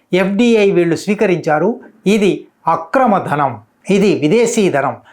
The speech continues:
ఇది విదేశీ ప్రచారం కోసం ఉపయోగించే ధనం. రెండు వేల ఇరవైలో పెట్టిన ఆ కేసు మీద ఇవాల్టికి విచారణ లేదు, ఇవాల్టికి ఛార్జ్‌షీట్ లేదు. రెండు వేల పద్దెనిమిదిలో అనుమతి దొరికింది, రెండు వేల ఇరవైలో కేసు పెట్టారు.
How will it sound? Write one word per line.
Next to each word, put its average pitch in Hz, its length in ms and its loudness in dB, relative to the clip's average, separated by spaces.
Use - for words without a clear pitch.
ఇది 202 200 2
విదేశీ 220 520 2
ప్రచారం 226 560 0
కోసం 175 360 -2
ఉపయోగించే 151 600 -2
ధనం. 127 300 -8
రెండు 180 220 2
వేల 175 160 4
ఇరవైలో 180 440 2
పెట్టిన 165 320 -2
ఆ 139 140 0
కేసు 175 340 -2
మీద 143 240 2
ఇవాల్టికి 190 600 0
విచారణ 147 420 -2
లేదు, 143 220 0
ఇవాల్టికి 165 560 -2
ఛార్జ్‌షీట్ 139 440 -6
లేదు. 143 120 -12
రెండు 160 160 0
వేల 160 120 2
పద్దెనిమిదిలో 208 680 0
అనుమతి 208 340 0
దొరికింది, 226 560 0
రెండు 196 180 4
వేల 214 100 2
ఇరవైలో 220 380 2
కేసు 220 320 -2
పెట్టారు. 233 380 0